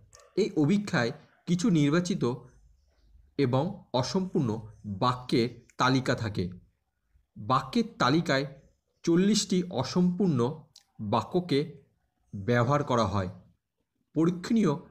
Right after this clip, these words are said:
ব্যক্তিকে যথাযথ দ্রুততার সঙ্গে প্রতিক্রিয়া করার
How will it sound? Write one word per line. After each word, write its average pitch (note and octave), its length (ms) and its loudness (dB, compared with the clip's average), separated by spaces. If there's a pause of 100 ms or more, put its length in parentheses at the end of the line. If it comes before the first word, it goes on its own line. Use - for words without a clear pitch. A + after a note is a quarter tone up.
(140)
ব্যক্তিকে A#2+ 720 0 (360)
যথাযথ E3 520 0 (500)
দ্রুততার C#3+ 420 0
সঙ্গে A#2 520 -2 (240)
প্রতিক্রিয়া F#3 500 0
করার B2+ 580 -2